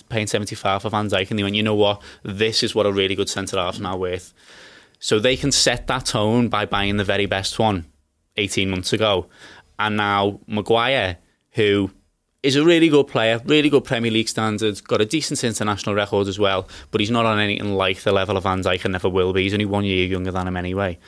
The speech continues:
He's now worth more. He's now worth eighty million quid. The talk is because Liverpool made that shift. So not only have Liverpool bought Van Dijk and really made themselves better, they've now effectively bullied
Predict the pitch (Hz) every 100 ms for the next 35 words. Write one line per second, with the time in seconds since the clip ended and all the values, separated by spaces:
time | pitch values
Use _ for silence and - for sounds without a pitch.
0 | - - - _ - 117 113 113 113 110
1 | 107 101 98 101 - _ - 113 120 117
2 | 110 107 - - - 113 - 107 104 98
3 | 98 - 95 92 - - - 107 104 107
4 | 98 110 - 107 101 98 101 - 110 107
5 | 104 101 95 98 - 104 - - 101 -
6 | - - - - 110 127 127 127 123 113
7 | 110 - 107 107 - - 98 98 104 -
8 | - - - - - _ _ _ - 113
9 | 101 98 98 95 101 101 104 101 101 95
10 | 92 95 - 92 95 95 98 113 98 95
11 | 104 107 104 107 110 - 107 107 98 -
12 | 101 104 107 101